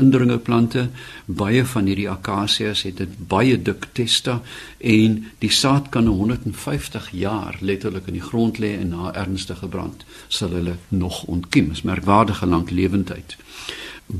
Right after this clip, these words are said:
Meeste van die bloekom,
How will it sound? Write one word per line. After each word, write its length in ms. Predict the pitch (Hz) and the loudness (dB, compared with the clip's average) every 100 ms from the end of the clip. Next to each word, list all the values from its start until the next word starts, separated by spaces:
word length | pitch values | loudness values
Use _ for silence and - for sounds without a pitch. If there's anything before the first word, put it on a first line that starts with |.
| 92 98 107 113 | -2 -2 0 2
Meeste 460 | 143 196 - - 175 | 4 4 4 4 4
van 360 | - 135 117 | 4 6 6
die 280 | 107 98 101 104 90 | 4 2 0 -4 -6
bloekom, 540 | 104 110 - 151 160 | 0 0 4 2 2